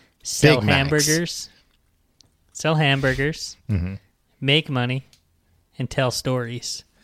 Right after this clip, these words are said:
Speaker 2: Hmm. Where's Ray Kroc from originally?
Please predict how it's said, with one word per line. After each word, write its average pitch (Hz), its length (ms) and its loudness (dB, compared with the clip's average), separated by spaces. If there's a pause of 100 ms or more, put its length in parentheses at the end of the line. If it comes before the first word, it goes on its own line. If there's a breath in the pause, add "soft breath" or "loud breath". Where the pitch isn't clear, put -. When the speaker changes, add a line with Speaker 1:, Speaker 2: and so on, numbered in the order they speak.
Speaker 2:
Hmm. 107 540 -4 (1160 loud breath)
Where's 208 420 2
Ray 175 200 4
Kroc 143 340 0
from 113 240 0
originally? 82 680 -4